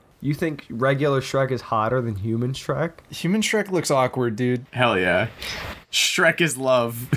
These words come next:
Speaker 3: Shrek is life.
Speaker 2: <laughs> All right, but Ogre Fiona or Human Fiona?
Speaker 1: Human Fiona, easily. I'm sorry, I'm not attracted to ogres. <laughs> I can't do it.
Speaker 2: That's the wrong choice. <laughs>
Speaker 3: Yeah.
Speaker 2: I can understand Human Shrek, but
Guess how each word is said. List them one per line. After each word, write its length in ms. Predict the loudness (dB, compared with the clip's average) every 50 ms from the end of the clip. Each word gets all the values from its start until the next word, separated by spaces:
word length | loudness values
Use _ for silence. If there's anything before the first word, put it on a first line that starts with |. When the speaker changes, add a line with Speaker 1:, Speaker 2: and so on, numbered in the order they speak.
| 0
Speaker 3:
Shrek 440 | 0 0 2 2 4 4 4 4 2
is 160 | 2 0 0
life. 500 | 2 4 4 6 6 6 4 4 2 2 2 2 2 2 2 0 0 0 0 0 0 0 -2 -4 -8 -10
Speaker 2:
<laughs> 140 | -18 _ -2
All 60 | 0 2
right, 160 | 2 2 2
but 180 | 0 0 0
Ogre 340 | 2 2 2 2 2 0 0
Fiona 580 | 0 0 0 0 2 2 2 2 2 2 2 2
or 100 | 0 0
Human 340 | 0 0 0 0 0 -2 -4
Fiona? 480 | -4 -4 -6 -4 -4 -4 -4 -6 -6 -6
Speaker 1:
Human 320 | -4 -2 0 2 2 2
Fiona, 460 | 0 0 0 0 0 0 -2 -4 -4 -6
easily. 560 | -4 -4 -4 -2 -2 -2 -2 0 -2 -2 -2
I'm 160 | -4 -4 -4
sorry, 400 | -4 -2 0 2 2 4 4 2
I'm 120 | 2 0 0
not 180 | 0 0 0 0
attracted 480 | -2 -4 -4 -2 -2 -2 -2 -2 -2
to 80 | -2 0
ogres. 680 | 0 0 0 0 2 2 4 4 2 2 0 -4 -6 -8 _ _
<laughs> 100 | _ -2
I 60 | -2
can't 380 | 0 0 0 2 2 0 0
do 200 | 0 0 2 4
it. 240 | 4 4 2 0 -4 -10
Speaker 2:
That's 240 | -6 -6 -4 -4 -2
the 100 | -2 0
wrong 300 | 2 2 0 0 0 -2
choice. 680 | -4 -4 -4 -2 0 2 2 2 2 2 0 0 0 -4 -8
<laughs> 60 | -4
Speaker 3:
Yeah. 500 | 0 2 4 4 4 4 4 4 2 0 -4 -8 _
Speaker 2:
I 140 | 2 2 2
can 180 | 4 4 2 4
understand 540 | 4 4 4 2 2 2 2 2 2 2 2
Human 320 | 2 2 2 2 0 0
Shrek, 380 | 0 -2 0 0 0 0 -2 -6 -10 -6
but 300 | -2 0 0 0 0 -2